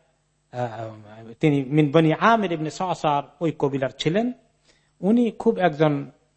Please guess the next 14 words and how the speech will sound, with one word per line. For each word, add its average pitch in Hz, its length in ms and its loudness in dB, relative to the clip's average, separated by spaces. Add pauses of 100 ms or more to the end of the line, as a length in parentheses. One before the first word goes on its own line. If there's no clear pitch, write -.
(100)
ভদ্র 139 580 0 (260)
এবং 127 240 -2
দিনদার 147 380 2
মহিলা 139 300 -2
ছিলেন, 135 220 -10
খুব 180 160 -4
দানশীল 160 440 -2
মহিলা 120 280 -6
ছিলেন। 196 380 -6 (720)
ওনাকে 170 440 0
বলা 160 240 2
হতো 170 280 -4
উম্মুল 190 360 -4
মাসাকিন, 147 640 -4